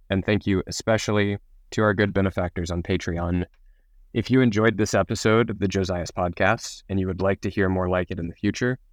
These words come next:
please head over to patreon dot com slash Josias to help make that possible.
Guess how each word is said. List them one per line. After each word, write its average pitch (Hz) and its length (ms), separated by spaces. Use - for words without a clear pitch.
please 131 260
head 113 140
over 101 300
to - 160
patreon 101 580
dot 90 220
com 98 420
slash - 500
Josias 95 760
to - 100
help 92 200
make 92 180
that 90 160
possible. 87 540